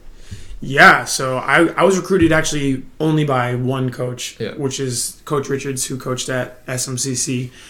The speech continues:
Speaker 1: Um, it was tough. I, I didn't play A A U. Um, my high school coach wasn't really helpful in, like, I'd say, promoting me to schools in the area. Um,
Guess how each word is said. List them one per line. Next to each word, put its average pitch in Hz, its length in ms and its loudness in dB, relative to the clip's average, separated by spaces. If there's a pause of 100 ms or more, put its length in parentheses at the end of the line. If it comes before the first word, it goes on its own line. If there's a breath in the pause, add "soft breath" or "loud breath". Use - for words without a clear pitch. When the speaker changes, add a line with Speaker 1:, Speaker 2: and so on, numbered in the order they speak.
(200 loud breath)
Speaker 1:
Um, 117 520 -6 (1080 loud breath)
it - 80 -2
was 214 240 6
tough. 208 340 4
I, 147 300 2 (140)
I 147 100 4
didn't 190 200 6
play 170 200 4 (100)
A 151 60 4
A 143 100 -2
U. 160 580 2 (200)
Um, 123 720 -2
my 135 180 0
high 143 120 0
school 143 240 -4
coach 139 340 -4
wasn't 135 460 -4
really 127 680 -2 (840)
helpful 143 600 0
in, 131 600 0 (720 soft breath)
like, 135 220 0
I'd 139 220 2
say, 123 260 0
promoting 131 640 -2
me 131 240 0
to 120 600 -2
schools 131 460 0
in 127 80 -2
the 123 140 -6
area. 127 600 -2 (120)
Um, 117 560 -8